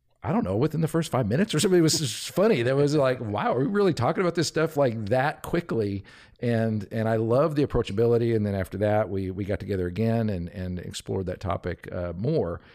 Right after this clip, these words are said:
And so in light of the, uh, Ahmaud Arbery, um, uh, situation that's going on and, and, and the, the, the discussion that's now flaring up yet again in our country, um, I texted,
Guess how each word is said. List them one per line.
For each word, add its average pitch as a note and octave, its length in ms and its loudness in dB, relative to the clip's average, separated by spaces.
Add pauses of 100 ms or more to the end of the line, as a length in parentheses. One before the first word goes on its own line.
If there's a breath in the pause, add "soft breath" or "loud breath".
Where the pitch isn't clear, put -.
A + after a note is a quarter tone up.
(220 loud breath)
And A2 180 -2
so A2 380 0
in A2 220 -2
light B2+ 680 -2
of G2 440 -2 (600)
the, A2 300 -2
uh, F#2+ 360 -8
Ahmaud F#2 360 -4
Arbery, F2+ 600 -6
um, F#2+ 400 -8 (440 soft breath)
uh, G2 260 -8 (160)
situation G2 680 -2
that's F2 160 -6
going F#2+ 300 -2
on F2+ 280 -4
and, E2 180 -8
and, E2 440 -10
and F2 360 -8
the, - 500 -16
the, F#2 320 -8 (400 soft breath)
the G2 100 -4
discussion F#2 640 -4
that's F2 220 -8
now F#2 200 -2
flaring G2+ 560 -4
up F2 140 -8
yet F#2 220 -6
again F#2+ 480 -2
in F2 140 -6
our D#2 100 -6
country, F#2 720 -6
um, F2 340 -10 (400 soft breath)
I F2+ 320 -4 (180)
texted, F#2+ 720 -4